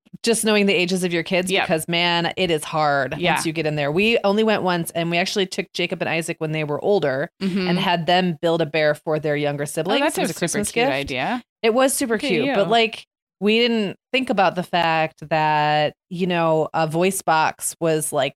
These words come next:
Speaker 1: fifteen bucks,
Speaker 2: Right.
Speaker 1: and then, like, an outfit was
Speaker 2: Yeah.
Speaker 1: twelve, and then, like, a hat for the outfit,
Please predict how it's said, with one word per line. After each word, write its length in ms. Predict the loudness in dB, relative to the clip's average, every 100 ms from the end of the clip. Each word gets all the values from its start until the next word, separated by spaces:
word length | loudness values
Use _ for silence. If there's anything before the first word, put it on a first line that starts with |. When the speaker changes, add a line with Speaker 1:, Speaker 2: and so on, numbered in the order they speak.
| _
Speaker 1:
fifteen 380 | -20 -6 -4 2
bucks, 340 | 2 0 -2
Speaker 2:
Right. 100 | -2
Speaker 1:
and 100 | 0
then, 100 | 0
like, 160 | 0 0
an 80 | 0
outfit 460 | 0 0 -2 -2
was 80 | 0
Speaker 2:
Yeah. 80 | -2 0
Speaker 1:
twelve, 460 | 0 4 4 4 4
and 100 | 0
then, 100 | 0
like, 160 | -2
a 60 | -2
hat 300 | 0 -2 -2
for 180 | 0 2
the 120 | 4
outfit, 160 | 2